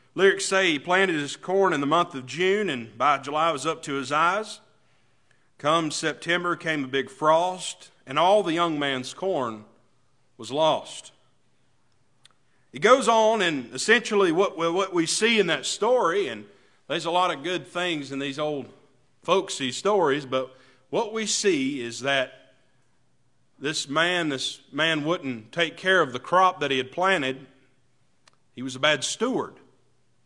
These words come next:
of what he had. And what ended up happening was, obviously, he lost the crop. So then it goes on in the song, and it says he went down to,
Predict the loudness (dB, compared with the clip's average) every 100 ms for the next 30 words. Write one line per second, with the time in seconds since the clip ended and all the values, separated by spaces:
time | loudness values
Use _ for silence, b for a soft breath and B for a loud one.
0 | _ _ -10 -6 -6 -8 -10 -12 -18 _
1 | _ _ _ _ _ _ _ _ _ _
2 | _ _ -6 2 4 4 4 2 2 0
3 | 0 0 0 0 -4 -4 -8 -4 -2 -2
4 | -6 -6 -6 -6 -10 _ _ _ _ _
5 | _ _ _ -6 -2 -2 -2 -10 -6 -4
6 | -4 -8 -18 _ _ _ _ _ _ _
7 | _ _ b b b -12 0 4 6 4
8 | 0 0 4 4 4 0 -2 0 2 2
9 | -2 -4 -2 -2 -2 -4 -2 0 2 2
10 | 0 -4